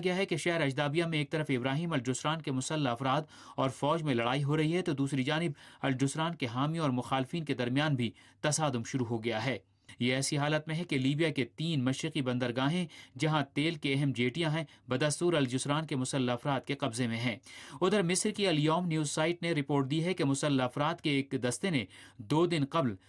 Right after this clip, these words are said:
جنرل سالم القریدی کے گھر پر حملہ کر کے انہیں اور ان کے بیٹے کو اغوا کر لیا ہے۔ اس واقعے سے ایک دن قبل تیونس کے ایک سفارتکار کو اغوا کیا گیا تھا۔ تیونس کے وزیر خارجہ نے اس خبر کی تصدیق کرتے ہوئے بتایا ہے کہ لیبیا کے حکام سے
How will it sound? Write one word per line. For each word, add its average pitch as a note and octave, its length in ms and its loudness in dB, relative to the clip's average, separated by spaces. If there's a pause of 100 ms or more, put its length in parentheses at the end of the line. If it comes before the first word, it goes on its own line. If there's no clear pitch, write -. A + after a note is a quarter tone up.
(120)
جنرل D3+ 340 0
سالم D#3 440 0
القریدی C#3 500 0
کے C#3+ 200 -2
گھر C#3+ 120 0
پر C#3+ 200 -2
حملہ C3+ 160 0
کر D#3 180 0
کے C#3 160 0 (280)
انہیں C#3+ 340 4 (280)
اور C3+ 160 0
ان D3+ 140 2
کے C3+ 120 0
بیٹے D3 280 0
کو D3 100 0
اغوا B2 260 0
کر A#2+ 140 0
لیا A2+ 300 -2
ہے۔ B2+ 100 -2 (560)
اس D3+ 180 2
واقعے D#3 280 0
سے E3+ 140 0
ایک D#3 160 0
دن C3+ 140 2
قبل C3 280 0 (280)
تیونس D#3 340 0
کے - 80 0
ایک C#3+ 100 0
سفارتکار C#3 600 -2
کو D3 140 -2
اغوا B2+ 240 0
کیا A#2+ 220 -2
گیا A2 200 -2
تھا۔ A2+ 260 -4 (240)
تیونس E3+ 360 2
کے E3 100 2
وزیر C#3+ 280 2
خارجہ D3 340 0
نے E3+ 80 -2
اس D3+ 120 -4
خبر C#3+ 220 2
کی C#3+ 120 -4
تصدیق C3 400 -2
کرتے B2 260 -2
ہوئے D#3 140 2
بتایا C3 360 0
ہے F3+ 100 -2
کہ D#3 100 0
لیبیا C3+ 300 2
کے D#3 140 -2
حکام C#3 400 0
سے A#2 200 -4